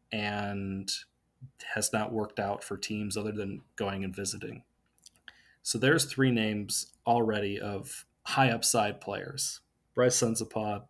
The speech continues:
might be one of the best pure offensive players in the entire class, but is a dramatic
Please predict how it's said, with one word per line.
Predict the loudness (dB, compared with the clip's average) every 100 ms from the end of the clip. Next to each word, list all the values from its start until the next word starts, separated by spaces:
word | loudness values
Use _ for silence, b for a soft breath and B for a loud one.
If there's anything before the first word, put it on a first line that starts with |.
| _
might | 0 2 2
be | 2 0 -2 -10 2
one | 6
of | 6
the | 6
best | 4 4 2 0
pure | -8 4 6 8
offensive | 4 2 0 -2 -4
players | 0 2 2 0 -2 -2 _ _ _ -20 0
in | 6
the | 6
entire | 6 0 -2
class, | 0 0 0 -2 -4 b b _
but | 0 0 0 _ _ _ _ _ _
is | -2 0 -4 -6 -4
a | -4
dramatic | -2 0 2 4 4 2 -6 -16